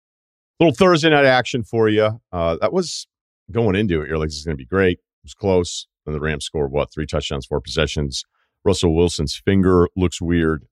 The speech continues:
Can I just add this to, uh, the mix of observations? We overreact about dislocated fingers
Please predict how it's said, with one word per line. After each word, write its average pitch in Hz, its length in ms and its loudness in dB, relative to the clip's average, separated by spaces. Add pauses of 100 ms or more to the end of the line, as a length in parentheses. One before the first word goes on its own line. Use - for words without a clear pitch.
Can 139 80 2
I 151 80 4
just 214 260 -2
add 123 300 2
this 107 280 -2
to, 92 320 -2
uh, 76 300 2
the 85 80 -4
mix 85 280 -4
of 80 100 -4
observations? 78 800 -4 (720)
We 160 300 2
overreact 92 800 2
about 71 280 -6
dislocated 71 580 -6
fingers 69 580 -6